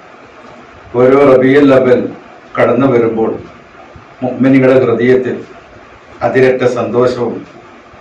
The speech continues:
ആഹ്ലാദവും സ്നേഹത്തിൻ്റെയും തിരമാലകൾ അലയടിക്കുകയാണ്. കാരണം ആ നബിയാണ് ലോകവും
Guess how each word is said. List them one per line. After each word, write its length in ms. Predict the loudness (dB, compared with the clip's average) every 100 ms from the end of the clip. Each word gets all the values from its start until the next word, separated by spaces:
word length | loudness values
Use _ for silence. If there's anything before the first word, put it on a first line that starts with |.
| -10
ആഹ്ലാദവും 840 | -4 -4 0 4 4 4 0 -6 -14 -20 -20 -20 -20 -20 -20 -20 -20 -20 -20 -20 -20 -20 -20 -20 -20 -20
സ്നേഹത്തിൻ്റെയും 1080 | -20 -6 0 0 0 0 0 2 0 -2 -4 -6
തിരമാലകൾ 680 | -2 2 2 2 0 -4 -6 -12 -20 -20 -20 -20 -20 -20 -20 -20 -20 -20 -20 -4
അലയടിക്കുകയാണ്. 880 | 0 2 2 2 -2 -4 -4 -6 -10 -16 -20 -20 -20 -20 -6
കാരണം 600 | 0 2 2 -2 -6 -12 -20 -20 -20 -20 -20 -20 -20 -20 -20 -20 -10
ആ 140 | -2 2
നബിയാണ് 760 | 2 2 0 2 2 0 -4 -10 -16 -20 -20 -20 -20 -20 -20 -20 -20 -20 -20 -20 -20 -20 -6
ലോകവും 680 | 0 2 2 2 0 -4